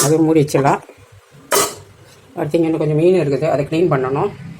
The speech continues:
இப்போ வந்து மீனை வந்து க்ளீன் பண்ணி எடுத்துட்டேன். அது கொஞ்சமா வந்து புளி தண்ணி கொஞ்சம் கெட்டியா விட்டுக்கலாம். இன்னைக்கு புளி தான் தண்ணி தான் சேர்க்குறேன். மீன் வந்து இது ஒண்ணு, ரெண்டு, மூணு, அப்புறம் வந்து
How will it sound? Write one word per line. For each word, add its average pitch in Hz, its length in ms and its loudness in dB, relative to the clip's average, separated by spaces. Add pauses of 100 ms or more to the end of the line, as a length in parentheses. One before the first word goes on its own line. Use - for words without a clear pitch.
(380)
இப்போ 226 140 -4
வந்து 240 200 2
மீனை 262 240 6
வந்து 226 220 2
க்ளீன் 226 180 2
பண்ணி 170 180 4
எடுத்துட்டேன். 175 380 0
அது 208 160 -2
கொஞ்சமா 196 360 0
வந்து 196 200 2
புளி 226 240 0
தண்ணி 165 260 2
கொஞ்சம் 175 280 -2
கெட்டியா 180 260 0
விட்டுக்கலாம். 156 400 -6
இன்னைக்கு 170 260 -4
புளி 196 220 -2
தான் 190 140 -6
தண்ணி 165 160 -12
தான் 170 120 -16
சேர்க்குறேன். 160 380 -8 (2750)
மீன் 233 200 2
வந்து 180 200 0 (1000)
இது 175 180 -6
ஒண்ணு, 196 160 2 (1300)
ரெண்டு, 180 360 0 (1500)
மூணு, 175 400 -2 (260)
அப்புறம் 190 260 -2
வந்து 180 140 0